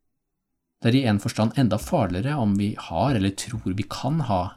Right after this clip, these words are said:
en uttømmende definisjon av mennesket, særlig av den reduksjonistiske biologiske sorten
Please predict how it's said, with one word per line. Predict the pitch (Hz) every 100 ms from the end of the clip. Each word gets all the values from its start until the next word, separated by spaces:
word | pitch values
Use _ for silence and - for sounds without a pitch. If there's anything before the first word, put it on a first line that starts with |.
| -
en | 107 -
uttømmende | 98 - - - 98 101 123 123
definisjon | - - 110 110 135 143 127 - _ _ _ _ _ _ _ -
av | 107
mennesket, | 95 80 - 98 -
særlig | - - 85 95
av | 131
den | 104 95
reduksjonistiske | 98 92 107 - 95 87 - - -
biologiske | 104 98 98 87 87 - 98
sorten | 98 - 101